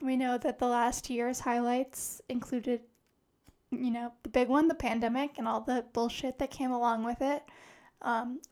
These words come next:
a bit of civil unrest, murders committed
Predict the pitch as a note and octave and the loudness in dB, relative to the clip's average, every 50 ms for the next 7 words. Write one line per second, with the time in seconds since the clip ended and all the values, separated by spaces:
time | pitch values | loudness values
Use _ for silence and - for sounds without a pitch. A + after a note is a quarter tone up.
0 | - - - C5 C5+ C5+ - C5 B4 - - - - - - C4+ B3 B3+ B3 A#3+ | -4 2 8 8 8 10 10 10 10 8 4 -4 -2 0 2 2 2 2 2 0
1 | - A#3+ B3 A3+ A3+ A3+ A3+ C#4 F4 - - - - - - - - _ _ - | 2 0 -2 -2 -2 0 0 2 2 0 -2 -6 -8 -10 -12 -14 -18 _ _ -6
2 | B3+ B3 A#3+ A3+ A3 B3+ B3+ C4 C#4 D4+ - - - - - E4 C4+ A#3 B3 B3 | -4 -2 -2 0 0 2 2 2 2 0 -2 -6 -8 -6 -2 -2 0 0 0 2
3 | A#3+ A#3+ A#3+ A#3+ A#3+ A#3+ A3+ - | 2 2 2 4 2 0 -2 -4